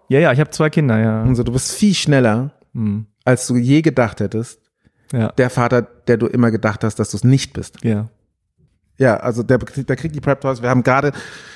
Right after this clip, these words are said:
Speaker 2: gerade gestern krasse Diskussion, was heißt, die Mutter ruft mich an, bla, bla. „Wie ist deine Haltung zur A F D?“ <laughs> Ähm,
Speaker 1: Okay.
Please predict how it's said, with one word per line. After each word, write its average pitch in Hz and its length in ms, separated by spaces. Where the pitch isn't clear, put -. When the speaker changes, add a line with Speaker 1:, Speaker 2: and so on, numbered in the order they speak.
Speaker 2:
gerade 135 360
gestern 139 680
krasse 135 340
Diskussion, 123 680
was 117 120
heißt, 117 220
die 117 40
Mutter 127 200
ruft 113 240
mich 120 160
an, 117 160
bla, 123 100
bla. 139 360
„Wie 170 180
ist 131 120
deine 135 240
Haltung 139 280
zur 127 160
A 117 200
F 120 140
D?“ 113 340
<laughs> - 1080
Ähm, 110 300
Speaker 1:
Okay. 107 340